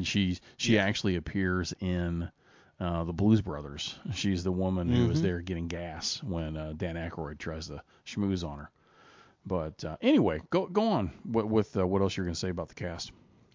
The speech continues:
Speaker 1: And I
Speaker 2: Yeah,
Speaker 1: think,
Speaker 2: uh,
Speaker 1: I think you would pronounce her name Beatrice.
Speaker 2: Oh, what, what did I say?
Speaker 1: Um, I'm not exactly sure, but I don't think it was that.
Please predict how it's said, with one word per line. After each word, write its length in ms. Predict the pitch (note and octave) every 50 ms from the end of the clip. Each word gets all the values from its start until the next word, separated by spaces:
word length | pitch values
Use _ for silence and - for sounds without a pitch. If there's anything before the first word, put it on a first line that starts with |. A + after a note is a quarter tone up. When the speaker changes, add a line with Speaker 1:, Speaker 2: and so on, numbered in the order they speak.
| _ - -
Speaker 1:
And 120 | C3+ C3
I 40 | C3
Speaker 2:
Yeah, 100 | C3 -
Speaker 1:
think, 140 | - G3 C3
Speaker 2:
uh, 80 | C3 A#2+
Speaker 1:
I 120 | A2+ B2
think 240 | - - A3 - -
you 80 | F#3
would 140 | C3+ A2+ G#2
pronounce 400 | - A#2 G#2+ G2+ G2 G2 G2 -
her 140 | - G2+ G2
name 240 | F#2 F#2+ F#2 F2+ E2+
Beatrice. 760 | E2+ F2 G2 G2+ F2+ F2+ D#2+ - - - - - - - - _ _ _ _ _ _ _ _ _ _ _ _ _ _ _ _ _ _ _ _ _ _ _ _ _ _ -
Speaker 2:
Oh, 200 | D3+ E3+ E3+ A2
what, 280 | - - A#2+ C3+ C3
what 160 | F2 A#2 C#3 D3
did 80 | D3
I 60 | C#3+
say? 260 | C#3+ - - - A#2 A#2+ - _ _ - - _ -
Speaker 1:
Um, 840 | - G2 G2+ G#2 A2 A2 G#2+ G#2+ G#2+ G#2+ G#2 G#2 G#2 G#2 G2+ - -
I'm 320 | - G2 F#2+ G2+ G#2 G#2+ G#2
not 220 | G#2 G#2 G#2 G#2
exactly 440 | G#2 G2+ G2+ G2 F2+ F2+ - F#2 F2
sure, 180 | - - F2+ E2+
but 80 | F2
I 20 | E2+
don't 120 | F2 E2+
think 160 | E2+ F2+ E2+
it 40 | E2
was 120 | D#2+ D2
that. 220 | - - - -